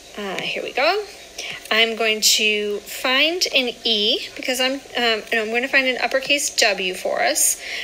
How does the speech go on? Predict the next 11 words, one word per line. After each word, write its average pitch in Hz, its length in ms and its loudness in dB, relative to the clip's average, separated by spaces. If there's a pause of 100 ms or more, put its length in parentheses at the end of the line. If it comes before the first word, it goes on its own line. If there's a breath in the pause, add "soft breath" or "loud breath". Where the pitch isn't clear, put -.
(120 loud breath)
I'll 220 140 0
change 220 480 2
that - 260 0
first. - 800 2 (600 loud breath)
So - 240 4
I 202 80 6
clicked - 380 0
the 311 100 2
one 277 160 2
I 247 140 6
want. 214 340 0